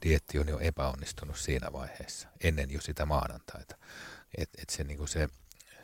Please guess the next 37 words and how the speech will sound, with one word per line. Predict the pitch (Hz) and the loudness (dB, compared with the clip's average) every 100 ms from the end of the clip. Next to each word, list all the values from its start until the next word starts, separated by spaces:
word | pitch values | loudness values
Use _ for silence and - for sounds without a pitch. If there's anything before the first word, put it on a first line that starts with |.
| - | -14
se | - - 76 - | -4 -2 -2 6
asennoituminen | 87 85 76 69 69 71 67 67 67 | 6 6 2 -2 -6 -6 -6 -4 -2
silloin | 73 73 67 | 0 0 0
on | 67 | -4
siihen | - 71 69 | -2 -2 0
väärä | 78 69 69 67 - | 2 4 4 2 -4
ja | - | -8
se | - | -6
motivaatio | 76 78 73 65 64 - - 67 | -4 -2 -2 -2 -2 -6 -6 -6
siihen | 71 69 71 | -4 -4 -4
muutokseen | 76 69 - - - 65 | -6 -6 -8 -10 -8 -8
on, | 65 - 78 | -8 -10 -8
on | 73 | -6
silloin | - 73 67 67 | -2 -2 -2 0
väärä. | 76 67 - 67 - - - - - | 2 4 2 0 -6 -16 -18 -18 -10
Et | 76 | -4
se | - | -2
on | 69 71 | -2 -4
ehkä | - 73 | -4 -4
joku | 69 - 71 78 | -2 -2 -2 0
ulkoinen | 69 - 69 67 | -2 -4 -6 -4
tekijä | - 76 67 69 | 0 0 2 0
silloin | - 69 65 65 | 0 -2 -4 -6
sitten, | - 71 - 67 | -6 -6 -6 -8
minkä | 65 69 | -4 -4
takia | 73 69 - 71 | -4 -4 -4 -4
sä | - 69 | -4 -6
haluat | - 69 65 - | -4 -4 -4 -2
tehdä, | 71 - | 0 0
että | - - - | -2 -2 -4
sä | 67 - - - - - - - - | -4 -10 -16 -16 -16 -16 -16 -18 -4
haluat, | 71 71 - 73 | 0 0 -2 -4
niinku, | 69 73 - _ | -6 -4 -8 _
muuttua | 90 80 73 69 - 78 71 | -2 2 2 0 -2 4 6
esimerkiksi | 65 69 69 - - - | 4 0 -4 -6 -6 -4
jonkun | 69 69 73 | -4 -4 -4
näköiseksi | 73 71 71 - - - | -2 -2 -2 -4 2 2